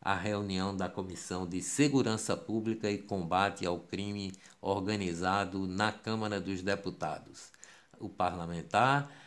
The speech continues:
a parlamentar publicou em suas redes sociais fotos que mostram o momento em que Gerri se aproxima dela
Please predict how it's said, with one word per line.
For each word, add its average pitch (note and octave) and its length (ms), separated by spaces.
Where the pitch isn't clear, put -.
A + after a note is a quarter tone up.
a - 140
parlamentar G2 760
publicou G2+ 460
em G2+ 100
suas G2+ 360
redes F2+ 320
sociais G#2 640
fotos D#3+ 720
que D3 160
mostram A2+ 460
o B2 40
momento A2+ 540
em B2 80
que A2+ 260
Gerri B2 480
se - 180
aproxima B2 800
dela G2 560